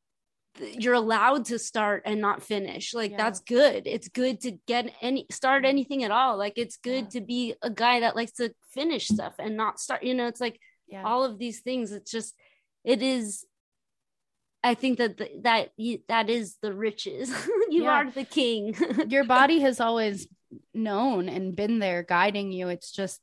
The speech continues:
Speaker 2: there have been increasingly so these
Speaker 1: Yeah.
Speaker 2: layers of not self, of identification with your conditioning that has distracted each of us from listening to the very differentiated truth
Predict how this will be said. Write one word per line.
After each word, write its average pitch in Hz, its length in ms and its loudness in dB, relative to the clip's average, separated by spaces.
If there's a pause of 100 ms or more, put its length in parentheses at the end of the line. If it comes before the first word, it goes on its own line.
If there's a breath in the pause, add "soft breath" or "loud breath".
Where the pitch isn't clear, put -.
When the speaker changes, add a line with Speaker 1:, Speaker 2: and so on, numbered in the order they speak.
Speaker 2:
there 180 260 0
have 185 260 -4
been 185 420 0 (120)
increasingly 208 840 -2
so 190 680 4 (320 loud breath)
these 208 120 0
Speaker 1:
Yeah. 196 280 2
Speaker 2:
layers 208 580 2
of 185 280 -4
not 190 360 0
self, 185 640 -4
of 190 160 -2
identification 190 840 -2
with 185 120 -4
your 190 120 -4
conditioning 185 800 -2
that 170 100 0
has 185 180 -2
distracted 180 760 0
each 165 260 -8
of 170 100 -6
us 170 240 0
from 185 340 0
listening 175 460 -2
to - 120 -8
the 180 120 -2
very 185 240 0
differentiated 175 1000 -4
truth 156 360 -6